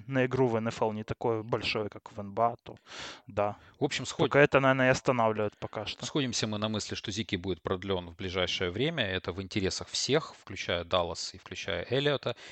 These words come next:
Speaker 2: если они хотят за что-то бороться в этом сезоне. А что же касается Гордона, то, ну вот, Гордон, сто сорок пять выносов, ну вот, по сравнению с тремястами Зики, чтобы вы понимали, в сравнении, насколько меньше его была загрузка в прошлом сезоне, восемьсот восемьдесят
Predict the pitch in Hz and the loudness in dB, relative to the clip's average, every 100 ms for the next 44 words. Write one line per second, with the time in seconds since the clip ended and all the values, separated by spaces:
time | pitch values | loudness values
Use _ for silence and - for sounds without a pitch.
0 | - 110 - 101 98 - - 101 90 95 | -10 -8 -4 -4 -4 -6 -4 -2 -2 -4
1 | - - 87 98 95 - 92 90 95 104 | -8 -8 -2 -2 -2 -2 -4 -6 -8 -8
2 | 95 92 - - - 113 170 160 - 160 | -8 -10 -12 -14 -10 -6 -4 -2 2 2
3 | - 123 160 233 180 117 - 143 135 107 | 0 0 0 0 -2 -2 -2 -2 -2 -2
4 | 117 104 135 110 92 - 104 - 104 - | -4 -2 -2 -2 -6 -8 -6 -4 -4 0
5 | 92 - 98 127 139 95 - 95 85 - | 0 0 -4 -4 -4 -8 -10 -14 -14 -12
6 | - - 90 85 - 90 90 - 87 80 | -10 -6 -6 -8 -10 -8 -4 2 2 0
7 | - 90 85 - 104 82 - - 87 85 | -12 -12 -8 -6 -4 -6 -10 -20 -14 -12
8 | - 82 85 82 82 - 87 87 87 82 | -10 -10 -6 -6 -6 -8 -8 -8 -10 -8
9 | 82 - 95 87 85 - - - - 107 | -8 -8 -6 -6 -8 -8 -14 -14 -6 0
10 | 110 101 - 90 87 92 90 95 87 85 | 0 0 -2 -2 -4 -8 -6 -6 -6 -6
11 | 90 90 85 101 85 95 - - - - | -2 2 2 0 -6 -8 -8 -8 -8 -8
12 | 85 - 92 160 175 95 - 98 101 - | -8 -8 -4 -4 -2 -4 -4 -6 -8 -10
13 | - - 101 98 - | -16 -16 -14 -10 -10